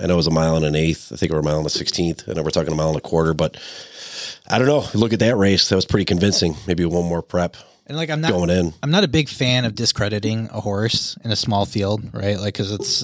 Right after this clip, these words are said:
Speaker 2: it, it is what it is. You
Speaker 1: Yeah.
Speaker 2: know, the horse is gonna go out there and run the race, and it does, it does win impressively.
Speaker 1: Yeah.
Speaker 2: But the fact that you are,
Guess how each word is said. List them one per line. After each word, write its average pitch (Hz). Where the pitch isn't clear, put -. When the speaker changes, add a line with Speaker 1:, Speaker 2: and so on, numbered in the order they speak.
Speaker 2:
it, -
it 120
is 113
what 107
it 101
is. 95
You 98
Speaker 1:
Yeah. 90
Speaker 2:
know, 98
the 98
horse 113
is -
gonna 107
go 101
out 101
there 98
and 95
run 95
the 95
race, 98
and 113
it 110
does, 127
it 117
does 120
win 110
impressively. 101
Speaker 1:
Yeah. 92
Speaker 2:
But 120
the 117
fact 135
that 117
you 113
are, 113